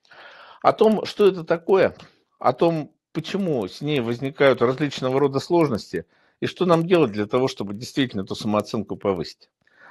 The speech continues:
Как вы знаете, мы с вами на марафоне – и поэтому основное, что будет, это будет вот три встречи с нами, на которых можно задавать вопросы. Сегодня, к сожалению, без Оли, но в следующий раз,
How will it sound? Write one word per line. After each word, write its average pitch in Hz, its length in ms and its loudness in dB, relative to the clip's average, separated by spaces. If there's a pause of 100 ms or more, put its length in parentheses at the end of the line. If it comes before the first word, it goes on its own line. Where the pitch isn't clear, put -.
(120)
Как 190 200 -2
вы 190 80 6
знаете, 185 360 4
мы 160 120 -2
с - 80 -6
вами 160 220 4
на 160 120 2
марафоне – 180 640 4 (800)
и - 60 -8
поэтому 180 760 4
основное, 208 500 0
что - 200 -2
будет, 202 600 -2
это 175 180 -4
будет 196 520 -4
вот 151 320 -12
три 196 220 -2
встречи 165 580 -4
с 107 120 -8
нами, 165 340 -2
на 110 120 -4
которых 143 400 -2
можно 123 300 -6
задавать 131 400 0
вопросы. 151 500 -2
Сегодня, 156 480 -4
к 123 60 -18
сожалению, 143 540 -8
без 143 260 -4 (100)
Оли, 180 360 4 (500)
но 123 120 2
в 156 40 -4
следующий 180 440 0
раз, 165 280 2